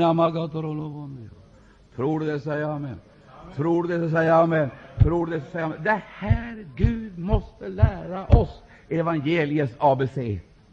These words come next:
Det mest elementära som överhuvudtaget existerar. Du behöver inte gå upp på något, på någon,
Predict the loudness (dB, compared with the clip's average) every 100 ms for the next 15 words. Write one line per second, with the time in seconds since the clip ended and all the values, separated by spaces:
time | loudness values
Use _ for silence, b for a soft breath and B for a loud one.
0 | _ _ -20 _ _ _ _ _ -12 -4
1 | -4 -4 -8 -2 0 0 -2 -2 -2 -2
2 | -2 -2 2 4 4 2 -4 -8 _ b
3 | b b b b -10 -6 -6 -6 -6 -6
4 | -6 -10 -14 -14 -14 -16 -20 -18 -20 -20
5 | -20 -20 -20 -20 _ -20 _ _ _ -16
6 | -8 -6 -6 -8 -10 -10 4 8 8 6
7 | -14 -20 _ _ _ _ -20 -16 -12 -8
8 | -10 -12 _ _ _ _ _ b b b
9 | b _ _ _ -8 -4 -4 -4 -6